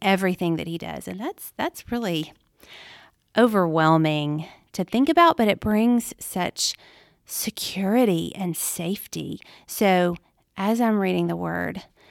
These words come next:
as I'm trying to disciple my daughters and point them to the word, i-, it's completely complete. It's completely upright. You can trust it. God's not leaving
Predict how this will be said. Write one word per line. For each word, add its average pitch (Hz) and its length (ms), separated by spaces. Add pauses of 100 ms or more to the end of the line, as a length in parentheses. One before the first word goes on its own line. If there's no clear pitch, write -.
(240)
as - 100
I'm 277 140
trying 233 280
to 214 100
disciple 190 520
my 175 240 (280)
daughters 180 760
and 165 180
point 277 240
them 294 140
to 214 100
the 190 100
word, 175 420 (580)
i-, 185 60 (100)
it's 220 220
completely 208 640
complete. 202 500
It's 185 120
completely 196 640
upright. 175 520 (200)
You 185 200
can 202 460
trust 190 360
it. 175 160 (240)
God's 180 260
not - 180
leaving 170 340